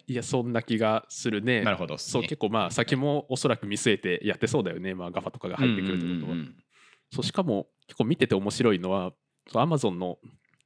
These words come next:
Speaker 1: ツールとか、その、
Speaker 2: うん。
Speaker 1: Googleが出してるのとか、結構複雑なものまで作れて、そう、あと、
Speaker 2: へー。
Speaker 1: そう、Amazonとかだと、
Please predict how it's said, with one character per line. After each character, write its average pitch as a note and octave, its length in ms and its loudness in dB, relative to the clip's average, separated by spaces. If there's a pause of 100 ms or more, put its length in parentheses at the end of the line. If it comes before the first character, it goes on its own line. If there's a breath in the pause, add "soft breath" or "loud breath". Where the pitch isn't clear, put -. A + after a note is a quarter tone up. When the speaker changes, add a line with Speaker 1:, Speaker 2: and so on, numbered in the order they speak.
(180)
Speaker 1:
ツ - 120 -2
ー G2+ 60 2
ル G2 80 -2
と G2+ 100 -2
か、 F2+ 380 -2
そ - 160 -18
の、 F2 220 -14 (160)
Speaker 2:
う - 20 -6
ん。 G#2+ 40 -2
Speaker 1:
Google G#2+ 200 0
が G#2+ 80 2
出 A2+ 100 2
し - 60 -4
て G#2+ 80 0
る F2+ 60 0
の F2 100 -12
と F2+ 120 -8
か、 F#2+ 80 -14 (120)
結 - 220 -8
構 G2+ 120 0
複 B2 140 -8
雑 A#2+ 160 2
な B2 80 2
も A#2+ 140 0
の A#2 60 2
ま A2+ 120 2
で E2+ 120 -6
作 - 200 -8
れ F2 80 -4
て、 F2 340 -2 (320 soft breath)
そ F#2 340 -6
う、 - 40 -20 (160)
あ A2 100 0
と、 - 300 -8
Speaker 2:
へ A2 560 -4
ー。 - 20 -18
Speaker 1:
そ A2 120 -4
う、 - 20 -18
Amazon C3 360 -2
と - 100 -10
か F#2+ 100 -4
だ F#2+ 100 -4
と、 F#2+ 320 -4